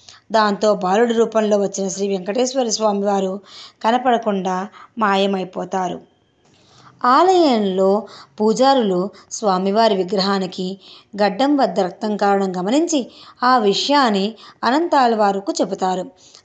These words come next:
అతడు ఆలయానికి చేరుకుని శ్రీవారి గడ్డం నుంచి రక్తం కారడం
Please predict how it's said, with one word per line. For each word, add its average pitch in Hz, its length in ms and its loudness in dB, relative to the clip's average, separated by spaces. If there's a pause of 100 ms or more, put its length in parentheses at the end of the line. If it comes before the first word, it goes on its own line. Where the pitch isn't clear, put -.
అతడు 220 240 2
ఆలయానికి 202 680 -2
చేరుకుని 190 500 -10 (280)
శ్రీవారి 311 640 0
గడ్డం 208 300 -2
నుంచి 208 360 -2
రక్తం 196 360 -6
కారడం 196 380 0